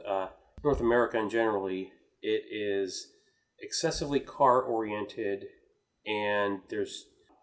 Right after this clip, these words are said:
there's too much separation of uses, and it is, it is not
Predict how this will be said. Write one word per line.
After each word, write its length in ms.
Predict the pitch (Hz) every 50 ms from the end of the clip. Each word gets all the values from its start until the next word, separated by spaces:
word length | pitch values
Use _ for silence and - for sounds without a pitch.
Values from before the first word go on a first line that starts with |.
| _ -
there's 160 | - 117 -
too 140 | - - 147
much 140 | 135 135 127
separation 580 | - - 139 127 - - 117 117 113 - - 110
of 80 | 98
uses, 680 | 104 113 120 117 113 - - 107 101 101 101 95 - - -
and 480 | 104 98 98 98 98 98 95 95 92 - - _ _ _ _ _ _ _ _ _ -
it 280 | 98 110 107 101 98 98
is, 460 | 107 - 98 98 87 - - - - _ _ _ _ -
it 140 | - 110 107
is 140 | 110 101 104
not 340 | 117 123 123 120 120 -